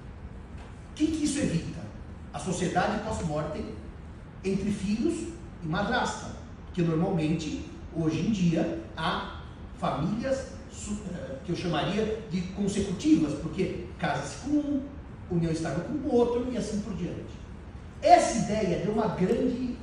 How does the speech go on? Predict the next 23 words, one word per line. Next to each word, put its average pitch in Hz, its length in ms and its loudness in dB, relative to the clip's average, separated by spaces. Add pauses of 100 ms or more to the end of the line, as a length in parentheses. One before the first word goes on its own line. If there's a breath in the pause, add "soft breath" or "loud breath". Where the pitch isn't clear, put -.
uma 208 140 0
grande 233 300 0
celeuma 208 680 2
na 151 100 -2
comissão 151 400 -4
do 147 60 -6
B 143 120 -6
D 135 160 -8
F - 240 -8 (760)
com 208 140 2
os 214 240 0 (340)
grandes 226 280 6
sucessionistas. 208 600 -2 (600)
Porque, 320 240 2
no 302 160 4
fundo, 311 500 2 (520)
os 233 180 2
alimentos 254 960 2
post-mortem, 165 800 2 (640)
eles 247 240 0
suprem - 840 4 (100)
o - 60 -2
problema 180 720 4